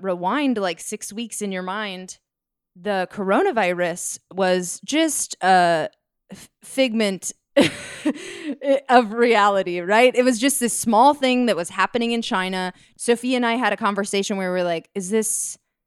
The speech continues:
is this a thing that's gonna affect our trip?" And we thought,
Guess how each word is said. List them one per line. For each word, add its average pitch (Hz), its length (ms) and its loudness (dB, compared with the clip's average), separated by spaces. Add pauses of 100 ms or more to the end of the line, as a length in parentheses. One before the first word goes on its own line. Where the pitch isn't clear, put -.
(320)
is 180 140 -6
this - 420 -6
a 190 80 -6
thing 202 340 -4
that's 233 160 -2
gonna 202 220 -4
affect 190 320 -6
our 160 120 -6
trip?" 240 460 -2
And 180 160 -10
we 170 80 -10
thought, 156 420 -4